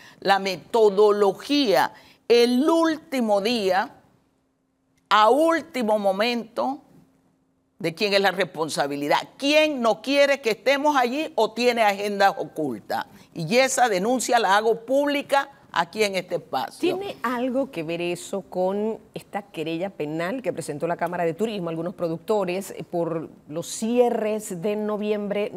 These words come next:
Speaker 2: No sé, ¿algo hay de esto?
Speaker 1: Yo no sé. Ellos han involucrado un tema que yo quiero colocar en, en el tapete. ¿Cuál es el primer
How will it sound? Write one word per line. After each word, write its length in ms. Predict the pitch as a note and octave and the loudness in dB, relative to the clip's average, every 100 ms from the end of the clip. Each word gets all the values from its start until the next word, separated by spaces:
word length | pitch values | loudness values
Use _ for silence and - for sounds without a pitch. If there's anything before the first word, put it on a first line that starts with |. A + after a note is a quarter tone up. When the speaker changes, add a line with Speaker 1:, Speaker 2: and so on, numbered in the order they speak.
| F#3+ | -8
Speaker 2:
No 140 | G#3+ | -8
sé, 240 | G#3+ C4 A#3 | -6 -6 -8
¿algo 500 | - D4 B3+ C#4 - - | -10 -12 -4 -4 -4 -8
hay 200 | C4+ D#4+ | -8 -8
de 140 | F#4 | -10
esto? 320 | F4 - D#4 A4+ - - - | -12 -8 -10 -10 -18 -20 -10
Speaker 1:
Yo 160 | D3+ D3+ | -4 -2
no 120 | C3 | -2
sé. 400 | - G#3 A3+ - _ _ _ - | -2 -2 -4 -10 _ _ _ -8
Ellos 240 | D#3+ E3+ | -4 -2
han 160 | F3 F#3 | -2 -4
involucrado 720 | F3+ G3+ G3+ - F3 F#3+ G3+ | -2 0 0 0 4 4 4
un 140 | A3 - | -4 -2
tema 340 | G#3+ A3+ C4 | -2 0 -2
que 140 | A3+ | -2
yo 160 | F#3+ E3+ | -4 -4
quiero 360 | - F#3+ G3+ G#3 | -2 0 0 0
colocar 520 | A#3 F3 - E3+ F#3 | 2 2 2 0 0
en, 320 | G3 G3 F3+ | -2 -2 -2
en 160 | C#3 E3 | -4 -6
el 100 | D#3+ | -2
tapete. 640 | D3 - G#3+ G3+ - - _ _ _ _ _ | -4 -2 -6 -4 -10 -12 _ _ _ _ _
¿Cuál 320 | - D4+ D4+ - | -10 -4 -4 -2
es 200 | A#3 - | -2 -2
el 160 | G#3 | -2
primer 720 | - F#3+ F3 G3 A#3 - - | -4 -6 -4 -2 -4 -6 -12